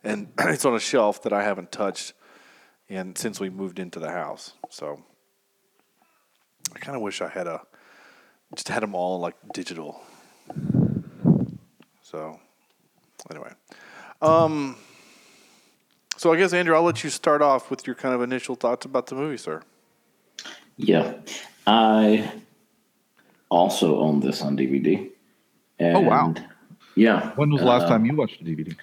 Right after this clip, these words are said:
Speaker 2: <laughs> Actually, uh, not too long ago, um, because we, what was it? We bought something. Forgot what movie it was,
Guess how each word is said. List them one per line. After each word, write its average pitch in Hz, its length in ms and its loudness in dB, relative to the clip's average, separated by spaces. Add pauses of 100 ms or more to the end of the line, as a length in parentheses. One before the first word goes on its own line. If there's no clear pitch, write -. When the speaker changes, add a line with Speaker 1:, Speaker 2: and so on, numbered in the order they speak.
(960)
Speaker 2:
<laughs> - 420 -12
Actually, 233 800 4
uh, - 300 -2 (640)
not 185 340 4
too 190 160 6
long 147 280 6
ago, 92 420 4 (440)
um, 82 520 2 (1200)
because 92 560 2
we, 92 640 6 (1040)
what - 140 -2
was 87 200 0
it? - 240 -2 (480)
We 104 120 6
bought 110 400 4
something. - 720 2 (840)
Forgot 110 240 4
what 95 160 4
movie 90 220 6
it - 80 4
was, 78 260 0